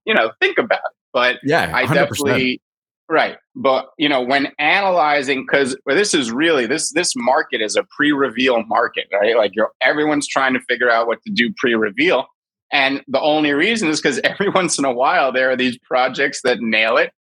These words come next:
Speaker 1: and go up, and no one wants to lose that lotto ticket if this one is it. So that's what we're always kind of sitting there watching on these reveals. And yeah,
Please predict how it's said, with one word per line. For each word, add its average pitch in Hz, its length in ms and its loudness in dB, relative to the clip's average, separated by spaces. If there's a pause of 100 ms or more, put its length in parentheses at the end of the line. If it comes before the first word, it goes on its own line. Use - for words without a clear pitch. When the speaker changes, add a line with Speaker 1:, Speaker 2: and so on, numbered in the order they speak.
(180)
Speaker 1:
and 127 160 0
go 123 220 0
up, 180 300 2
and 120 120 -4
no 123 220 2
one 156 100 0
wants 151 280 -2
to 135 80 -4
lose 127 340 -2
that 117 240 0
lotto 131 320 0 (100)
ticket 110 240 0
if 101 160 -4
this 113 200 0
one 110 180 0
is 98 180 -2
it. 101 200 0
So 104 500 0 (340)
that's 127 220 0
what 139 140 0
we're 127 180 0
always 135 420 2
kind 123 300 -2
of 113 60 -2
sitting 120 400 0
there 110 200 2
watching 101 720 0
on 110 160 0
these 110 260 0
reveals. 107 540 0
And 139 180 0 (300)
yeah, 175 240 0